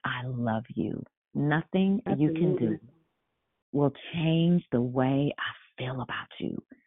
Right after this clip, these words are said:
Speaker 1: You're
Speaker 2: That's it.
Speaker 1: amazing. You're incredible." And, um, at the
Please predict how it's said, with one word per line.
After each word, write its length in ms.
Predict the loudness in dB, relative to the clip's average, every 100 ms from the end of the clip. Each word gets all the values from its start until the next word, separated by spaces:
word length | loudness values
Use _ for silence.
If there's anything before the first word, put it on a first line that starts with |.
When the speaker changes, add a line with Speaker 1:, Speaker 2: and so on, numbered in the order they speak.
| _ 2
Speaker 1:
You're 220 | 4 6
Speaker 2:
That's 40 | 6
it. 20 |
Speaker 1:
amazing. 680 | 6 6 4 2 0 0 -4 -14 _ -20 _ 4
You're 180 | 6 6
incredible." 920 | 2 0 6 6 8 6 6 6 2 _ _ _ _ _ _ _ 6
And, 360 | 8 8 6 4 _ _ _ _ 4
um, 200 | 4 4
at 120 | 4
the 80 | 4